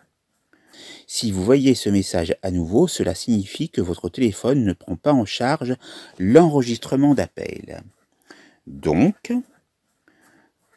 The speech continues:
ça, c'était pour vous montrer tous les cas de figure. Donc, on va arrêter la vidéo ici. Donc, cette vidéo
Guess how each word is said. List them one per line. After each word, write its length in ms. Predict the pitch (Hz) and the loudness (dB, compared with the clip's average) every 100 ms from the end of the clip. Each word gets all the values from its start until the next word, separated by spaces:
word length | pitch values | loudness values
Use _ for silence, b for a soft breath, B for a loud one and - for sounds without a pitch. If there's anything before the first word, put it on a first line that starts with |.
| _ _ _ _ _ _ _ | _ _ _ _ _ _ _
ça, 340 | - - 120 95 | -10 -4 -2 -2
c'était 600 | - - 95 - 92 - _ _ _ _ _ _ _ _ _ _ _ _ _ _ _ b b b _ | -6 -12 -14 -8 -8 -8 _ _ _ _ _ _ _ _ _ _ _ _ _ _ _ b b b _
pour 160 | - 90 | -12 -10
vous 180 | 90 87 | -6 -4
montrer 680 | 85 80 - - 131 220 320 _ _ _ | 0 -2 -4 -2 0 0 -2 _ _ _
tous 260 | - 208 - _ _ | -4 -4 -4 _ _
les 100 | - | -14
cas 140 | 92 85 | -6 -6
de 80 | - | -6
figure. 680 | - 82 92 185 220 113 - B B _ | -12 -6 0 0 0 -4 -6 B B _
Donc, 280 | - 120 - - - | 0 2 0 -8 0
on 120 | 113 | 0
va 380 | 98 104 95 90 _ _ _ _ b b _ - | 2 2 0 -2 _ _ _ _ b b _ -8
arrêter 420 | 120 123 107 120 | -4 -4 -4 0
la 140 | 107 | 0
vidéo 560 | 95 92 92 90 87 101 _ _ _ _ _ _ | 0 -4 0 2 0 -4 _ _ _ _ _ _
ici. 520 | 95 - - 139 226 | -8 -6 -6 -4 -6
Donc, 340 | 175 98 92 - | -2 -2 -2 -4
cette 300 | - 117 - | -8 -8 -6
vidéo 580 | 113 117 107 113 107 | -8 0 2 4 0